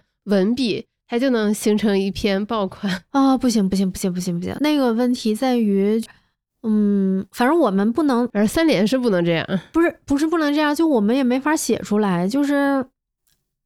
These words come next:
Speaker 2: 就比较难吧。
Speaker 1: 接受不了。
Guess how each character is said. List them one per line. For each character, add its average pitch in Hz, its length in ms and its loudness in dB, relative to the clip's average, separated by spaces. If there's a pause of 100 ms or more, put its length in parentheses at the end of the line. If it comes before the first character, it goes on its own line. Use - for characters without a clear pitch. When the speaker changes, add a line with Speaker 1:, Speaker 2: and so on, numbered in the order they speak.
(1400)
Speaker 2:
就 453 140 -2
比 285 140 0
较 240 160 4
难 254 160 4
吧。 - 0 -
Speaker 1:
接 285 120 2
受 269 60 4
不 294 100 4
了。 262 320 4